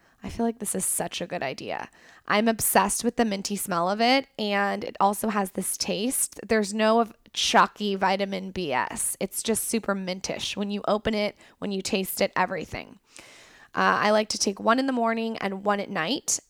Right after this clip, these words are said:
and I actually, to p-, keep it efficient, keep Ritual by my tongue cleaner to just streamline the whole thing. So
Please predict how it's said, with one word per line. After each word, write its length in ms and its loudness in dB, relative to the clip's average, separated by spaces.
and 440 0
I 200 4
actually, 720 2
to 140 0
p-, 180 -14
keep 220 -4
it 80 0
efficient, 540 0
keep 500 -2
Ritual 380 0
by 180 0
my 140 -2
tongue 280 -6
cleaner 540 -12
to 120 -10
just 200 -6
streamline 480 -4
the 80 -10
whole 160 -8
thing. 280 -12
So 320 0